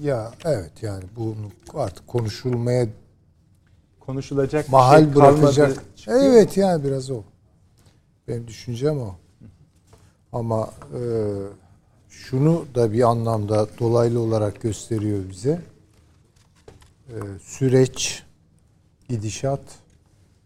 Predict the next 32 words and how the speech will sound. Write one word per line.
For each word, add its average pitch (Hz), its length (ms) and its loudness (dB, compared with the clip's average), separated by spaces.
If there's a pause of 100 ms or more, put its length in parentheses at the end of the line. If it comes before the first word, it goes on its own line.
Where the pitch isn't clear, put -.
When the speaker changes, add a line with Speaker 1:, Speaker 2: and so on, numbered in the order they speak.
(340)
Speaker 1:
e, 127 100 -10 (1800)
adı 127 160 -4
konmamış 127 600 -2
bir 127 100 -2
Türkiye-İran 113 840 -4 (800)
Speaker 2:
Sonra, 120 500 -4
sonra. 101 280 -14 (680)
Speaker 1:
savaşı. 90 540 -14
Speaker 2:
Sonra. 104 140 -14 (440)
Evet, 117 140 -12 (120)
yani 92 140 -16
zaten 113 360 -2
Speaker 1:
Ama 107 100 -6
Speaker 2:
başlığı 123 240 4
Speaker 1:
şeyi 120 280 0
Speaker 2:
odur. 127 80 2
Speaker 1:
soruyorsunuz 110 720 -2
yani, 104 280 -6 (200)
Speaker 2:
Hani 123 200 -4
ben 151 200 6
Speaker 1:
niye 123 120 2
Speaker 2:
bir 131 60 6
tek 123 100 4
yani 131 200 8
Speaker 1:
gelmedi 123 340 0
diye, 156 200 6
Speaker 2:
ne 185 80 8
Speaker 1:
onunla 180 80 4
Speaker 2:
gördünüz 160 280 8
bu 160 60 2
Speaker 1:
bağlantılı. 165 720 2
Speaker 2:
iptalde? 104 500 4